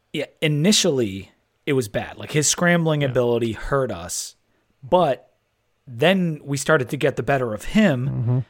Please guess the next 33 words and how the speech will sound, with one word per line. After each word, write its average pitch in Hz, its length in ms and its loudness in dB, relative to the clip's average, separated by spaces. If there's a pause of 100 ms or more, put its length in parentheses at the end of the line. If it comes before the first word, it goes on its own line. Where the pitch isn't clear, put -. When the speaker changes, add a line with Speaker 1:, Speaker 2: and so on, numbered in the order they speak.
(380)
Speaker 1:
And 135 380 -2 (360)
I, 170 180 -2
if 185 140 -4
he 294 200 2
doesn't 208 680 0
twist - 420 -4
his 131 200 -6 (120)
ankle, 127 540 -8
which - 260 -4
wasn't 214 260 4
even 170 180 0
related 139 320 2
to 120 80 -2
a 107 40 -2
play, 131 240 -2
like, 104 140 -8
he 185 120 -2
j-, 135 240 -8
he, - 180 -4
like, 160 220 0
hopped - 560 -2
in 143 200 -6
frustration 139 720 -2
and 156 160 -6
then 135 120 -4
<laughs> - 100 -6
came 185 160 -2
down 151 240 -2
on 156 80 -4
his 127 140 -8
ankle 143 280 -6
wrong. 185 280 -2
Speaker 2:
Yep. 131 140 -8